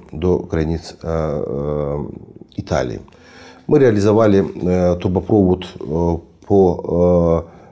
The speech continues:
э, трубо-, нефте-, нефтепровод, который называется Баку-Супса. Это Азербайджан, территория Грузии, Чёрное море.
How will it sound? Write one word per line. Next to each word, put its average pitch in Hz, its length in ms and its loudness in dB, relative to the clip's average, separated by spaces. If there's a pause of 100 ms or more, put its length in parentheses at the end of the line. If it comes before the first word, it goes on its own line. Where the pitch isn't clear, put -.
э, 82 960 -2
трубо-, 87 360 -2
нефте-, 98 320 0
нефтепровод, 101 840 0 (140)
который 92 560 0
называется 87 880 -2 (320)
Баку-Супса. - 760 -4 (280)
Это - 240 -4
Азербайджан, 85 560 0
территория 82 380 -2
Грузии, 85 320 -2
Чёрное 80 400 -4
море. 98 420 2